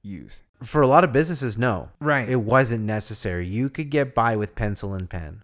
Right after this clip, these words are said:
Speaker 1: Yeah, a ledger or something
Speaker 2: You know,
Speaker 1: like
Speaker 2: a
Speaker 1: that.
Speaker 2: ledger, pen and pad.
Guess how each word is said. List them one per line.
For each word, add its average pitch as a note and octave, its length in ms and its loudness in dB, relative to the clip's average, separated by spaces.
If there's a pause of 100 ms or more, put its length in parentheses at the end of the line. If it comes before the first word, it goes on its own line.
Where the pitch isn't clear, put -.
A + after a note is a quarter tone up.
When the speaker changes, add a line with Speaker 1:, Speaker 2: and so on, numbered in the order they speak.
Speaker 1:
Yeah, D3 360 -2
a C#3 100 -2
ledger B2+ 500 0 (200)
or C3 80 -8
something B2 200 -2
Speaker 2:
You G2+ 60 -2
know, G2+ 60 -2
Speaker 1:
like A2+ 160 -4
Speaker 2:
a - 20 -6
Speaker 1:
that. A2 80 -2
Speaker 2:
ledger, A2+ 800 0
pen A2+ 180 -4
and A2 100 -4
pad. G#2+ 420 -2